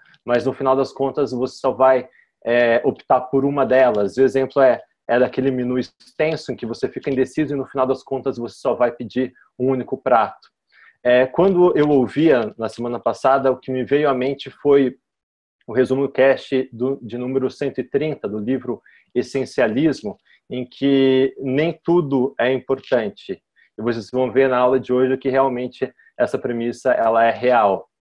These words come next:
E outra coisa que a gente observou na semana passada é aquela ideia de, do sucesso, é, espontâneo, é, que, que do nada aparece, isso aí é, é uma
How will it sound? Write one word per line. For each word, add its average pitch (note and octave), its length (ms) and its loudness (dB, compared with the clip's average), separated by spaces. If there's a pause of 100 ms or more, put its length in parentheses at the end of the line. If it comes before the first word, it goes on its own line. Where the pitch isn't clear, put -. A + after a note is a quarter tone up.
(760)
E B2 100 0
outra D#3+ 240 2
coisa D3 320 2
que C3 100 -6
a C3 60 4
gente B2 340 -8 (460)
observou A2+ 540 -2
na A2+ 80 -2
semana A2+ 280 -8
passada A2+ 680 -2 (320)
é A#2+ 60 -2
aquela D#3 280 2
ideia C#3+ 340 4
de, A#2 240 -6
do C3 360 -8
sucesso, C#3 840 -2 (260)
é, A2+ 200 2
espontâneo, A#2+ 1120 0 (260)
é, G#2 1000 2
que, A2 600 -2 (160)
que - 80 -4
do B2+ 140 -2
nada B2+ 420 2
aparece, B2+ 680 2
isso - 200 -4
aí C#3+ 420 2
é, B2 200 2 (200)
é A#2+ 80 0
uma B2 540 2